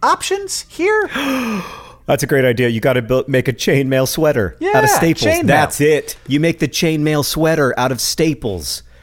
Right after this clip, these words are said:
Speaker 2: No one will mess with you if you have a chainmail sweater.
Speaker 1: Also, it will be impossible to take off because the staples will not loop completely and they will just bind to whatever you're wearing underneath.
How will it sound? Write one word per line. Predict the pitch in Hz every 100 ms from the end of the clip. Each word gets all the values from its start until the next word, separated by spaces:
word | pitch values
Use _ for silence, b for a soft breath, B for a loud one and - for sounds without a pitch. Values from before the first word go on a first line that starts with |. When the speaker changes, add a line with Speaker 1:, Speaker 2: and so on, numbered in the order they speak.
| b
Speaker 2:
No | 123 147 170
one | 175 160 156 147
will | 147 135
mess | 147 143 -
with | 139 120
you | 123 117 101
if | 120 -
you | 139
have | 127
a | 123
chainmail | - 160 139 131 127 117
sweater. | - - 131 104 87 -
Speaker 1:
Also, | 156 190 208 180
it | 156
will | 139
be | 139
impossible | 135 117 - 175 175 165 160
to | -
take | 143 156 135
off | 131 117 107 -
because | - 131 131 113
the | 104
staples | 113 147 143 139 127 113
will | 110
not | 117 147 143
loop | 147 120
completely | 120 113 117 117 113 110 110
and | 107 101
they | 107
will | 104
just | 101 104 - - 95
bind | - 143 156 151 127
to | 123
whatever | 110 117 135 151
you're | 147
wearing | 143 139 131
underneath. | 123 127 123 110 -